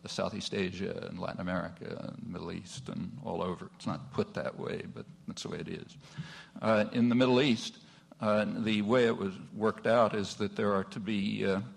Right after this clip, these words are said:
what the Nixon administration called local cops on the beat. Uh, that is, local gendarmes who sort of keep order in the neighborhood.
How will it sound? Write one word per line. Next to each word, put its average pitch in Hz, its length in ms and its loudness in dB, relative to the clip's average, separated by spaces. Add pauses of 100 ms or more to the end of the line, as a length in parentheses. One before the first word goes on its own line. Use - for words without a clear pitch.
(400)
what 113 200 -2
the 117 80 -2
Nixon 117 320 0
administration 101 680 -2
called 98 260 -2
local 113 420 4
cops - 480 -2
on 98 140 0
the 92 80 -2
beat. 107 300 -4 (760)
Uh, 92 80 -4
that 92 220 2
is, 90 260 -4
local 101 460 0
gendarmes 95 880 2
who 87 180 -6
sort - 220 -6
of - 100 -10
keep - 260 -6
order 95 360 2
in 92 100 2
the 92 80 0
neighborhood. 101 540 0